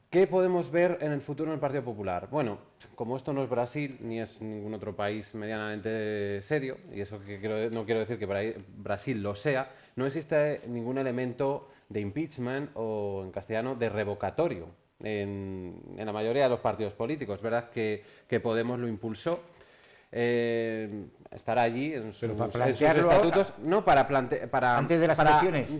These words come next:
Speaker 1: para haberlo planteado, para haberlo planteado antes.
Speaker 2: Sí,
Speaker 1: Es
Speaker 2: pero
Speaker 1: decir,
Speaker 2: si,
Speaker 1: una,
Speaker 2: si no
Speaker 1: el
Speaker 2: existe,
Speaker 1: propio,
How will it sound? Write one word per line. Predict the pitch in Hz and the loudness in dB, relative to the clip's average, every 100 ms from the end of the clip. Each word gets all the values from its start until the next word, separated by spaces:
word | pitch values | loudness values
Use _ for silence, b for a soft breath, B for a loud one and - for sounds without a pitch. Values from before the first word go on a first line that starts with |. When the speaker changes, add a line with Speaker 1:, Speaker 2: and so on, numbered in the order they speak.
| - | 2
Speaker 1:
para | 143 | 6
haberlo | 143 190 214 196 | 6 4 2 2
planteado, | 156 139 123 139 143 165 156 | 4 4 4 6 6 4 2
para | 117 | 2
haberlo | 127 156 | 2 0
planteado | 151 139 123 131 151 - | 0 0 2 0 0 0
antes. | 139 185 123 101 | 0 0 -2 -4
Speaker 2:
Sí, | - 135 | -2 0
Speaker 1:
Es | |
Speaker 2:
pero | 135 | 2
Speaker 1:
decir, | - 156 | 4 4
Speaker 2:
si, | |
Speaker 1:
una, | 156 165 | 4 2
Speaker 2:
si | - 131 | 0 -2
no | 139 | 2
Speaker 1:
el | 147 | 4
Speaker 2:
existe, | 143 151 | 6 6
Speaker 1:
propio, | 160 180 190 185 | 8 8 8 6